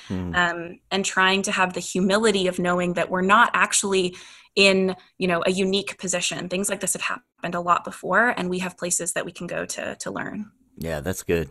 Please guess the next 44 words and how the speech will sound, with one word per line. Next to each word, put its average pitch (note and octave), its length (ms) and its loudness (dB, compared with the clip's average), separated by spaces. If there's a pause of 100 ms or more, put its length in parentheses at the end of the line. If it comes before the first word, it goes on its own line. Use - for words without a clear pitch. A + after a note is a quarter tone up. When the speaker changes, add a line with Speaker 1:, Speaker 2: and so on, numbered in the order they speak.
(120)
Speaker 1:
That's, - 280 -8
that's - 200 -6
really F2+ 160 -2
good, D#2+ 160 -6
Caitlin. D2+ 360 -4 (440)
Um, F#2+ 340 2 (220)
I - 40 2
know B2 120 4
we've D#3 160 2
talked - 220 -4
about F#2 360 -2
a F2+ 80 0
lot F#2 260 0
about E2 360 -2
this, - 320 -4
uh, C#2 160 -4
reflecting E2+ 720 -4
and, D#2 280 -6
and E2 200 -4
looking F2 340 -4
and D#2 120 -6
seeing F2 400 -6
it D2+ 260 -10 (460)
where F2+ 280 2
there E2+ 420 0
have D#2+ 200 -6
been D#2+ 260 -2
missteps - 880 -4
and, D2 440 -6 (160)
uh, D2 200 -8 (120)
you E2 120 -8
know, C#2+ 360 -8
where, D2 460 -8
uh, D2+ 220 -10 (100)
allegiances E2 800 -4
have D2 360 -6
possibly D#2+ 380 -2
been D2+ 220 -4
misaligned D2 640 -6
and - 80 -14
those - 180 -10
types C#2 220 -8
of D2 80 -10
things. D2 320 -8